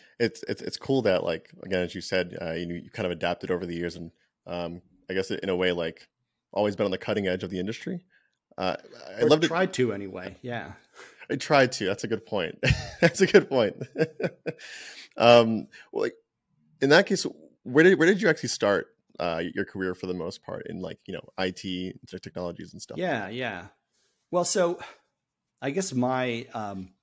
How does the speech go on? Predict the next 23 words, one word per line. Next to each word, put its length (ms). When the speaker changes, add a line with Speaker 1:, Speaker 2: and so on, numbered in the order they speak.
Speaker 2:
work 260
with 160
computers 540
goes 300
way, 220
way 200
back 340
to 100
when 200
I 140
was 280
a 60
teenager, 640
actually. 720
Speaker 1:
Oh, 40
wow. 140
Speaker 2:
Um, 180
back 280
in 160
the 380
nineteen 560
seventies, 800
um, 440